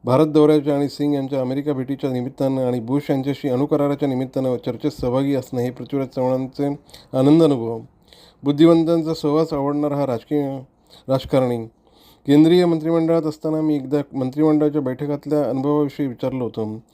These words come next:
त्यावर त्यांनी जे उत्तर दिलं त्यावरून या माणसाची जातकुळी कळते. एका बाजूला पी चिदंबरम आणि दुसरीकडे प्रणब दा यांची बौद्धिक जुगलबंदी अनुभवणं हे अर्थशास्त्र, प्रशासन, भाषा कौशल्य सहज शिकवणारं. चिदंबरम यांचं युक्तिवाद, युक्तिवाद मांडणी कौशल्य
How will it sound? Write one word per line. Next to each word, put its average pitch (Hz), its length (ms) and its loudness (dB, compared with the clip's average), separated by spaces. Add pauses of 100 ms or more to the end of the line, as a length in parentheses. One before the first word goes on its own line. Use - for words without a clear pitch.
(200)
त्यावर 139 240 4
त्यांनी 139 320 -2
जे 131 120 -4
उत्तर 135 320 -4
दिलं 131 220 -4
त्यावरून 127 400 -2
या 127 80 -4
माणसाची 123 420 -4
जातकुळी 110 380 -6
कळते. 104 540 -8 (720)
एका 156 200 4
बाजूला 151 300 6
पी 147 200 -2
चिदंबरम 151 580 2
आणि 143 120 -2
दुसरीकडे 135 420 -8
प्रणब 127 360 -4
दा 120 260 -6 (460)
यांची 139 200 4
बौद्धिक 127 360 0
जुगलबंदी 143 540 0
अनुभवणं 131 400 -2
हे 131 120 -4
अर्थशास्त्र, 139 600 -4
प्रशासन, 131 560 -6 (400)
भाषा 117 300 2
कौशल्य 147 420 0
सहज 123 240 -4
शिकवणारं. 117 640 -2 (520)
चिदंबरम 175 520 4
यांचं 156 300 2
युक्तिवाद, 151 500 -2
युक्तिवाद 151 400 -2
मांडणी 147 360 2
कौशल्य 143 540 -4